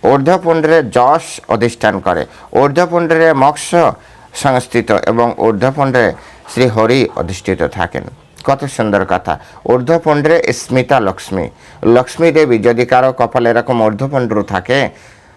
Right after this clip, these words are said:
অর্থাৎ তিলক থাকে, তিলক মানে আবার এরকম, এরকম একটা ফোঁটা দিবেন না, কিন্তু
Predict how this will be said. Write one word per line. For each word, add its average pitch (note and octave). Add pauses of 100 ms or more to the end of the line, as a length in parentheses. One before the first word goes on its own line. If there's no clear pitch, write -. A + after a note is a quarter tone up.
(280)
অর্থাৎ -
তিলক C3
থাকে, G#2 (500)
তিলক D3+
মানে D#3
আবার D3+
এরকম, C3+
এরকম B2+
একটা B2+
ফোঁটা B2+
দিবেন G#2+
না, F2
কিন্তু -